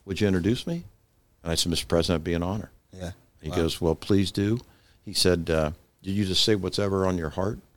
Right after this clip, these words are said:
Speaker 1: about me, about the Recovery Act, the stimulus,
Speaker 2: Yeah.
Speaker 1: and what we're doing?
Speaker 2: Mm-hmm.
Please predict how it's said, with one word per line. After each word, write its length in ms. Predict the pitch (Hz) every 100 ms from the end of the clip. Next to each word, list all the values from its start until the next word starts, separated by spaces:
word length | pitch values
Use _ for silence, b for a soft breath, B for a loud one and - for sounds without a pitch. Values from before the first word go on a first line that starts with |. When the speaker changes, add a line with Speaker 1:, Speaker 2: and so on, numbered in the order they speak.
| _ _ _ _
Speaker 1:
about 400 | 87 85 82 82
me, 400 | 92 107 110 113 -
about 260 | 76 82 80
the 60 |
Recovery 500 | 73 71 110 104 104
Act, 200 | 98 104
the 80 | -
stimulus, 640 | - 92 101 104 101 - - - -
Speaker 2:
Yeah. 160 | 98 95 -
Speaker 1:
and 220 | 85 82
what 140 | 90 -
we're 60 |
doing? 400 | 90 117 73 90 - _
Speaker 2:
Mm-hmm. 200 | 90 90